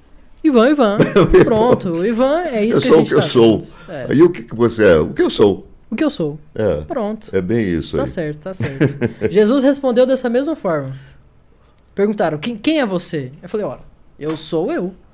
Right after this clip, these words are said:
Speaker 1: Eu sou quem eu sou." E,
Speaker 2: É,
Speaker 1: e pronto.
Speaker 2: é isso aí.
Speaker 1: Você não precisa
Speaker 2: Ué,
Speaker 1: procurar se enfiar numa caixinha.
Speaker 2: Exatamente.
Speaker 1: Eu concordo com você,
Speaker 2: É,
Speaker 1: eu concordo.
Speaker 2: senão a gente se prende, né?
Speaker 1: Uhum.
Speaker 2: A gente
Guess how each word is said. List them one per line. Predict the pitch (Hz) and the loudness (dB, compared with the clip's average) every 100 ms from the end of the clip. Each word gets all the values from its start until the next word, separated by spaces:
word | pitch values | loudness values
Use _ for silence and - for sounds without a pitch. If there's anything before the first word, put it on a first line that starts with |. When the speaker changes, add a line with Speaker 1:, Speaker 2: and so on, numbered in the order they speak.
| _ _ _ - _ | _ _ _ -20 _
Speaker 1:
Eu | 151 | -6
sou | 151 269 | -4 -4
quem | 302 339 | -4 -6
eu | 339 | -8
sou." | - 196 190 208 | -8 -8 -8 -6
E, | 277 | -4
Speaker 2:
É, | 262 | -2
Speaker 1:
e | 180 | -2
pronto. | 160 381 | -4 -2
Speaker 2:
é | 392 | 0
isso | - 147 196 | 0 -2 0
aí. | 180 120 | 2 2
Speaker 1:
Você | 160 | 2
não | 233 | 0
precisa | 330 339 | 0 2
Speaker 2:
Ué, | |
Speaker 1:
procurar | 277 240 - 208 175 147 | 2 0 0 0 2 0
se | 139 - 165 | -4 -8 -8
enfiar | 156 147 147 170 143 | -6 -8 -6 -6 -6
numa | 135 | -10
caixinha. | 135 131 - 135 | -12 -12 -10 -6
Speaker 2:
Exatamente. | 95 85 98 - 117 80 80 - - - | -4 -2 -4 -4 -8 -8 -8 -16 -20 -12
Speaker 1:
Eu | 196 | -8
concordo | 294 240 208 202 | -8 -4 -6 -6
com | 208 | -8
você, | 190 - | -8 -6
Speaker 2:
É, | 87 | -4
Speaker 1:
eu | 82 | -4
concordo. | 82 | -8
Speaker 2:
senão | 175 101 113 139 | -10 -8 -6 -4
a | 151 | -4
gente | 147 151 | -6 -6
se | - 156 | -4 -4
prende, | - 95 87 98 85 | -2 -2 -2 -2 -4
né? | 85 139 135 - _ | -4 -4 -6 -18 _
Speaker 1:
Uhum. | 190 196 202 | -8 -6 -6
Speaker 2:
A | |
gente | 85 87 - 101 | -10 -14 -8 -8